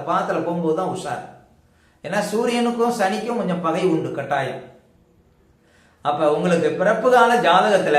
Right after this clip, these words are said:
ராசிக்கு பன்னெண்டாம் இடத்துல சூரியன் இருக்கும் போதோ, அல்லது செவ்வாய் இருக்கும் போதோ,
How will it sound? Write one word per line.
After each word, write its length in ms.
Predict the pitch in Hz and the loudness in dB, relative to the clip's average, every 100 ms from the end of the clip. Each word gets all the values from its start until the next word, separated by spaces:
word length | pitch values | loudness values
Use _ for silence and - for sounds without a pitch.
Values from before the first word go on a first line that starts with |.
| 139 - - | 2 0 -6
ராசிக்கு 400 | 156 190 202 175 | -4 -4 -4 -4
பன்னெண்டாம் 360 | 156 160 170 170 | -2 0 2 2
இடத்துல 300 | 151 143 135 135 | 0 -2 -6 -6
சூரியன் 340 | - 208 196 165 | -4 -4 -2 -2
இருக்கும் 300 | 160 - 135 | -2 -4 -4
போதோ, 240 | 135 135 135 135 - - - _ - | -2 0 -2 -4 -8 -16 -20 _ -6
அல்லது 300 | 147 156 147 143 - | 0 2 2 0 -2
செவ்வாய் 380 | 175 180 220 220 | 0 2 2 2
இருக்கும் 280 | 170 160 139 | 0 0 -2
போதோ, 240 | 135 135 | -2 -2